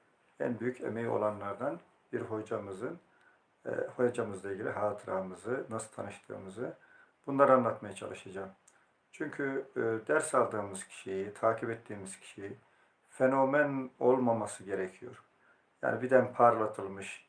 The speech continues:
yağlanmış, cilalanmış, efendim, e,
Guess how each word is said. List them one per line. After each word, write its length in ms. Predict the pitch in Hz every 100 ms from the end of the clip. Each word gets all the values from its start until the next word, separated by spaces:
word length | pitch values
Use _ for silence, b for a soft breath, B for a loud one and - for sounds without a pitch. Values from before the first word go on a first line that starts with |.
| -
yağlanmış, 760 | 113 117 113 104 101 95 - -
cilalanmış, 840 | 110 110 101 101 98 160 - - b b b b -
efendim, 560 | - 131 113 135 170 170
e, 500 | 123 113 113 110 113